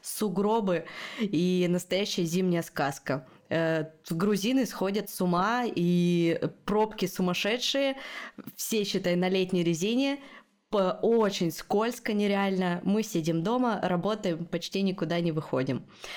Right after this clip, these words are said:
Но есть ещё и рабочие новости, помимо погоды, которые, наверное, никому не интересно. А, у меня же есть ещё один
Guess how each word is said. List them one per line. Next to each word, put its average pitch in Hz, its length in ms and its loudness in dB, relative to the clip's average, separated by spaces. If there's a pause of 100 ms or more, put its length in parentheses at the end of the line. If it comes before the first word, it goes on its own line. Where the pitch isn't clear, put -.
(240)
Но 196 440 2 (160)
есть 214 280 0
ещё 254 280 0
и - 20 2
рабочие 202 520 -2
новости, 190 600 0
помимо 180 460 2
погоды, 165 640 0 (480)
которые, 196 380 0
наверное, 214 500 2
никому 202 460 2
не 202 160 2
интересно. 175 680 0 (300)
А, 165 440 2
у 175 80 0
меня 202 220 2
же 247 120 -2
есть 214 200 -2
ещё 214 420 -2
один 180 460 0